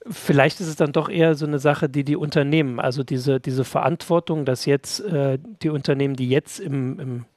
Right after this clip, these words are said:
Fokus stehen, ich weiß gar nicht, ob diese Kameras gibt's dann, also ist das, Mirai, ist das die Firma, die das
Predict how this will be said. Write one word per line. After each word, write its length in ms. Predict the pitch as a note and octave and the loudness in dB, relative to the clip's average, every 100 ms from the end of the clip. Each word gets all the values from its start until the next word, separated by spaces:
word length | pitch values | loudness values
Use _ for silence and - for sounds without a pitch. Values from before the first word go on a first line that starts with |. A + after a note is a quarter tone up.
| _ _ | _ _
Fokus 480 | - - E3 - E3 | -18 -4 -4 0 -4
stehen, 300 | - - C#3+ | -4 -4 -4
ich 100 | C3 | -2
weiß 180 | C#3 - | -2 -2
gar 120 | C#3 | -2
nicht, 140 | C3 C#3 | -4 -6
ob 100 | - | -8
diese 220 | C3+ C#3+ | -6 -4
Kameras 500 | - C#3+ D3+ C#3+ - | -4 -2 2 2 0
gibt's 220 | C#3+ - | -10 -4
dann, 200 | C3+ C3 | -2 -2
also 220 | - B2+ | -4 -4
ist 220 | D3 - | -4 0
das, 160 | D3+ - | 0 2
Mirai, 280 | C#3+ D3+ C#3+ | 2 4 2
ist 140 | C3+ | 2
das 140 | C#3+ - | -2 -2
die 100 | C3 | -8
Firma, 380 | - D#3+ F#3+ | 0 2 2
die 100 | E3+ | 0
das 340 | D3 C3+ - | 0 0 -4